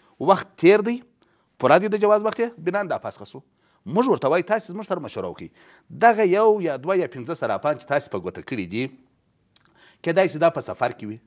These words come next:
کیدای شي دا مشکل د فامیلي ولري، کیدای شي مریض ولري، مریض یې وړی وي. ډېر زموږ داسې صرافان وه چې په هندوستان کې وه، د خپلې خانمې سره یا د اولاد سره یا د لور سره یا د زوی سره، په دغه وخت کې تصادفاً وخت د،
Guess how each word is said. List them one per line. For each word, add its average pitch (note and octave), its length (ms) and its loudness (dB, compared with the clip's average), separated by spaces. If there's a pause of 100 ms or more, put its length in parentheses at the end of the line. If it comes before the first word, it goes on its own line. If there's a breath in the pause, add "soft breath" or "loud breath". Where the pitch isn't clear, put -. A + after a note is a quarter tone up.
(560 soft breath)
کیدای F#3 280 2
شي F3 100 -8
دا F#3 140 2
مشکل F#3 460 -4
د D#3 60 0
فامیلي A2+ 400 0
ولري، C3+ 380 -2
کیدای G3 240 -2
شي F3 120 -10
مریض D3 300 -2
ولري، D3 260 -2
مریض E3 280 0
یې D#3+ 40 2
وړی D3 240 -2
وي. D3+ 80 -2
ډېر G#3+ 300 -6
زموږ G3 180 -10
داسې F#3+ 200 -2
صرافان D#3 340 -2
وه G3+ 160 -2 (360 loud breath)
چې D3+ 80 -8
په C#3+ 180 -6
هندوستان C#3 460 -2
کې D#3 60 -8
وه، F3 100 -2
د C3 140 -6
خپلې D#3+ 220 -6
خانمې C3 280 -4
سره C3+ 240 -6
یا C#3+ 160 -2
د D3+ 60 -2
اولاد A2 480 -2
سره A2+ 140 -6
یا D3 160 -2
د C3 160 -8
لور D#3+ 60 -6
سره C3 180 -10
یا F#2+ 60 -6
د F2+ 160 -10
زوی D#3+ 80 -10
سره، C#3+ 220 -4 (440 loud breath)
په D#3+ 80 -2
دغه A#3+ 260 -2
وخت B3 100 -2
کې A3 140 -10
تصادفاً F#3 460 -4
وخت F3+ 80 -6
د، E3+ 120 -6